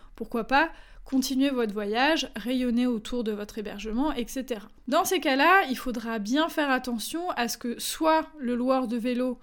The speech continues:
est quand même à proximité du dernier transport en commun que vous avez pris pour pouvoir récupérer facilement votre vélo. Vérifiez aussi les horaires, parce que si vous arrivez hyper tard et que le loueur est fermé, bah, ça va pas marcher.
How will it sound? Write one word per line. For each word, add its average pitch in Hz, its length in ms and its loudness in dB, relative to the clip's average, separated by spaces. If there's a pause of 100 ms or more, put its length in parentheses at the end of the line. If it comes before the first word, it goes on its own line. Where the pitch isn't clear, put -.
(100)
est 302 140 2
quand 277 120 0
même 269 200 6
à 247 100 4
proximité 247 800 0
du 214 160 -2
dernier 247 320 2
transport 240 420 -4
en 233 140 0
commun 233 340 -2
que 240 140 -8
vous 202 260 -8
avez 202 200 -10
pris 339 260 0 (100)
pour 214 100 -18
pouvoir 214 280 -8
récupérer 233 560 -2
facilement 233 580 -4
votre 220 220 -4
vélo. 226 320 -2 (100)
Vérifiez 240 440 0
aussi 262 240 0
les 233 260 -2
horaires, 320 320 4
parce - 100 -4
que 233 140 -6
si 214 160 -6
vous 220 160 -4
arrivez 233 480 -2
hyper 247 360 -2
tard 254 240 -2
et 214 60 -2
que 220 140 -8
le 214 80 -2
loueur 233 400 0
est 233 80 -4
fermé, 226 560 -2 (240)
bah, - 80 -14 (100)
ça - 160 -14
va 214 80 -12
pas 196 140 -8
marcher. - 340 -10